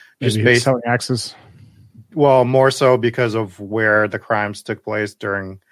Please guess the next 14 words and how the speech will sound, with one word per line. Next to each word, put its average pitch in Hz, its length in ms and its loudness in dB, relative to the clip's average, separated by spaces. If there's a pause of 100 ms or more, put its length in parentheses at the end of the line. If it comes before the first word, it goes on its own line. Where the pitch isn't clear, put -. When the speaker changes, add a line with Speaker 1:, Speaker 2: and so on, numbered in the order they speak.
(260)
Speaker 1:
which 117 240 -4
parts 107 300 2
of 95 100 -8
the 101 60 -4
year. 107 440 -4 (680)
Uh, 98 360 2
the 107 120 -6
winter 107 360 0
was 101 140 -4
always 101 260 -4
in 101 80 -10
the 98 40 -12
South, 127 440 4 (500)
and 95 800 -6